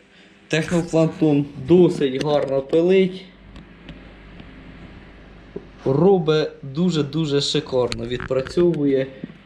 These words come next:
по даній водичці. Одна година, дві хвилини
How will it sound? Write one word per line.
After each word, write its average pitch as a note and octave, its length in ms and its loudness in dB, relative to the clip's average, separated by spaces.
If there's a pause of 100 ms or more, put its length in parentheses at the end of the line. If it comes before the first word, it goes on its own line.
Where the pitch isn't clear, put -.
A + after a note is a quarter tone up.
(120)
по C#3+ 220 6
даній D3+ 640 0
водичці. A#2+ 800 0 (440)
Одна D#3 320 6
година, D3 560 2
дві C3+ 220 0
хвилини C3 680 2